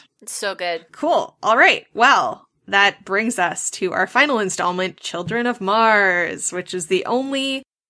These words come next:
Speaker 2: Picard tie-in and is the one that has two little girls who are going to preppy Starfleet school and don't like each other very much, and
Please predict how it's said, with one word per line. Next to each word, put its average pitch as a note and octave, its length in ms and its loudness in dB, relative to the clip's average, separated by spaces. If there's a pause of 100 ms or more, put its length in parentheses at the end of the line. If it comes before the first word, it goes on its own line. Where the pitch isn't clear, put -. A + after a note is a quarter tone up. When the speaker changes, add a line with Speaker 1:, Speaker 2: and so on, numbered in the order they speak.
(100)
Speaker 2:
Picard A3+ 680 0
tie-in D#3+ 760 -6
and F3+ 540 0
is F#3+ 460 -2
the G3 140 -4
one G#3 560 -2
that F3+ 540 2 (440)
has F3+ 580 -4
two A#3+ 220 -4
little A#3+ 220 -2
girls A3 520 2
who G3 360 2
are F3+ 600 0
going G3 360 -2
to F#3+ 760 2 (300)
preppy G3 320 -2
Starfleet G#3 520 -4
school F#3+ 600 -4
and F3+ 580 0 (220)
don't G3+ 260 2
like A3+ 200 -2
each A#3+ 120 -4
other G3 160 0
very F3+ 180 2
much, F3 400 -2 (160)
and F3 680 0